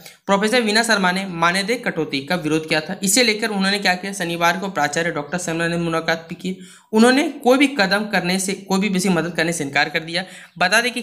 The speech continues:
कई कॉलेजों में देखिए जो अतिथि शिक्षकों को जो वेतन होता है सत्तावन हज़ार सात सौ, जबकि कुछ कॉलेजों में अठारह से बीस हज़ार रुपये तक भुगतान किया जाता है, ठीक है,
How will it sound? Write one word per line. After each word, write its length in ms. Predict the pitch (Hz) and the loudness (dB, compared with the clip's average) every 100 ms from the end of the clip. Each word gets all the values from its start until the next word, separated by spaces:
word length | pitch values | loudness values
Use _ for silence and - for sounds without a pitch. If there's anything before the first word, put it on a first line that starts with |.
| 226 | -4
कई 140 | 214 233 | -2 -2
कॉलेजों 380 | - - 202 | -2 -2 -2
में 80 | 214 | -2
देखिए 180 | 196 214 | -4 -4
जो 80 | 208 | -6
अतिथि 400 | 175 151 156 190 | -6 -6 -4 -4
शिक्षकों 340 | 185 - 180 | -4 -6 -6
को 140 | 180 185 | -2 -2
जो 100 | 170 | -2
वेतन 220 | 139 165 | -2 -2
होता 220 | 160 143 | -2 -2
है 140 | 151 | -2
सत्तावन 580 | 175 - 170 170 165 202 | 0 0 0 2 2 2
हज़ार 160 | 190 190 | 0 0
सात 260 | 180 147 - | 2 0 -2
सौ, 140 | 180 - - - | -10 -10 -18 -4
जबकि 240 | 208 214 | -2 0
कुछ 180 | 240 247 - | -2 -2 0
कॉलेजों 400 | 190 185 190 208 | 0 2 2 2
में 120 | 220 | 0
अठारह 420 | 220 - 160 185 | -2 0 2 2
से 120 | 190 | -2
बीस 180 | 190 180 | -4 -2
हज़ार 140 | 190 | 0
रुपये 200 | 180 196 | -2 -4
तक 60 | 196 | -6
भुगतान 280 | 160 160 156 | -4 -2 -2
किया 160 | 151 | -2
जाता 260 | 139 127 127 | -2 -2 -4
है, 60 | 131 | -2
ठीक 140 | 202 | -2
है, 120 | 254 | -2